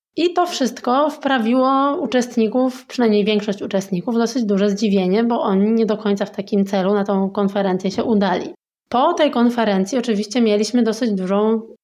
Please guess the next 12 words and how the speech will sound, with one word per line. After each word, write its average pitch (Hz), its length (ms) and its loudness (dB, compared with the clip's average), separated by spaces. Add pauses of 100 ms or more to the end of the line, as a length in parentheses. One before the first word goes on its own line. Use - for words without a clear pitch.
(140)
kontrowersję 208 840 0
w - 100 -20
całym 185 380 -2
Iraku, 208 680 0 (220)
ponieważ, 220 480 2
no, 214 100 0
Irak 220 460 0
oczywiście 196 840 -2 (320)
nie 214 400 4
ma 208 160 2
żadnych 190 320 0
relacji 180 840 -4